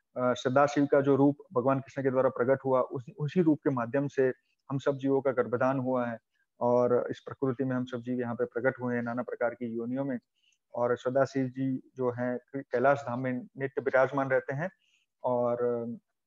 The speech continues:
अ, उनको, उनका जो भजन करते हैं वो, अ, उनके धाम में जाते हैं और फिर उनके धाम में, अ, उनसे ही, अ, ज्ञान प्राप्त करके फिर आगे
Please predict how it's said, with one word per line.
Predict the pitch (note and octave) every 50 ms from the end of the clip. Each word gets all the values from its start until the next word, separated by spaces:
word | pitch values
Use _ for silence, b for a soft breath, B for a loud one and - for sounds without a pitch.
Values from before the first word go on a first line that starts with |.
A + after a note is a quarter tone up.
| _ _ _ _ _ _ _ _ _ - - _ -
अ, | D#3 B2+ B2+ -
उनको, | - C#3+ C#3+ C3+ C3 D#3+
उनका | D#3+ - - D#3 D3 C#3 D#3 D#3
जो | D#3 C#3
भजन | B2 B2 C3+ C#3+ C#3+
करते | C#3+ D3 C#3 C3 - D3
हैं | C#3 C3+ B2+ A#2 A2+ - _ _ _ _ _ _ _ -
वो, | C3+ C3+ C3+ C3 C3 - - - -
अ, | - _ _ - C3 B2+ B2 B2 B2 -
उनके | - C3+ C3+ - C#3
धाम | B2 A#2 A#2+
में | B2+ C3 B2+
जाते | A#2+ A#2+ A#2 - D3+
हैं | D3+ D3
और | C#3
फिर | B2 - C#3
उनके | C3 B2+ B2 - C#3+
धाम | C3 B2 B2 B2
में, | C3 C3+ C3+ C3+
अ, | C3+ - - C3 B2+ B2+ B2 A#2+ A#2 - _ _ -
उनसे | C3 C3 - - D3 D3
ही, | C#3+ E3 F3+ E3+
अ, | b b b b b b b _ C3
ज्ञान | C3 B2 A2+ C3 C3 C3+ C#3+
प्राप्त | C3+ - C#3 C3 - - C#3+
करके | - C3 B2+ - D#3
फिर | - - E3 C3+
आगे | A#2 A#2 B2 C#3+ F3